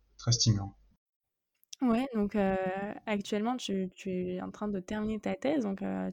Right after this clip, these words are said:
Speaker 2: tu en es à la phase de rédaction, qui est quand même une phase assez intense de la thèse. Euh, il y a le livre dont tu nous as parlé tout à l'heure qui va être publié bientôt. Euh, il y a cet asso dont tu fais partie aussi, donc même si tu, tu as pris un peu de recul, euh,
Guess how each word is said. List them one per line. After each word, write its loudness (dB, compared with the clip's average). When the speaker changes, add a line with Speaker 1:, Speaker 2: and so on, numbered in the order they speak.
Speaker 2:
tu -6
en -4
es -4
à -8
la -8
phase -4
de -4
rédaction, -4
qui -8
est -2
quand -4
même -4
une -6
phase -6
assez -4
intense -4
de -4
la -6
thèse. -2
Euh, -2
il 0
y 0
a 0
le 0
livre -2
dont -4
tu -12
nous -2
as -2
parlé -2
tout -10
à -2
l'heure 0
qui -10
va 0
être -4
publié 0
bientôt. 2
Euh, 0
il 0
y 2
a 2
cet -12
asso -4
dont 0
tu -8
fais -4
partie -2
aussi, -4
donc -4
même 0
si -8
tu, -2
tu -12
as -4
pris -8
un -2
peu -2
de 0
recul, -2
euh, 0